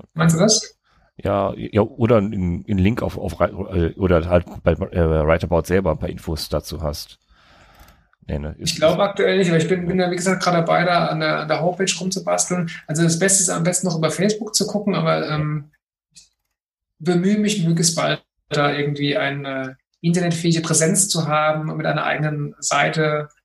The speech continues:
Speaker 1: Und dann, auch das ist
Speaker 2: Sehr schön.
Speaker 1: kostenfrei, kann man einfach kommen, unverbindlich. Wer da ist, ist da, wer nicht da ist, ist nicht da.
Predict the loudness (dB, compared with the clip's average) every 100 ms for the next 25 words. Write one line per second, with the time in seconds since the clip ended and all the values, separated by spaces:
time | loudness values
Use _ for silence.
0 | _ _ _ _ _ _ _ -12 -8 -8
1 | -8 -16 _ _ _ _ 0 2 4 2
2 | 2 0 -2 -4 -6 -14 -2 0 0 0
3 | -2 2 2 2 0 0 0 -2 -2 0
4 | 2 2 0 0 2 2 0 0 -2 -2
5 | -4 -6 -8 -14 _ _ _ -4 2 2
6 | 2 2 2 2 2 -2 -2 0 0 0
7 | -2 -2 0 0 -2 -4